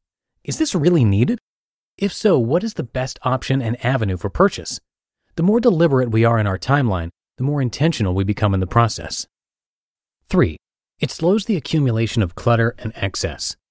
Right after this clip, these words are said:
The slower we purchase, the slower we accumulate life-draining clutter. And four, it grants freedom in lifestyle. Consumer purchases inhibit freedom. They require money, time, and energy to acquire and maintain.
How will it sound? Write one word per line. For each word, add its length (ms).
The 60
slower 300
we 160
purchase, 440
the 120
slower 340
we 140
accumulate 520
life-draining 640
clutter. 400
And 180
four, 400
it 120
grants 340
freedom 440
in 200
lifestyle. 560
Consumer 400
purchases 540
inhibit 440
freedom. 460
They 80
require 420
money, 380
time, 480
and 100
energy 400
to 140
acquire 420
and 120
maintain. 540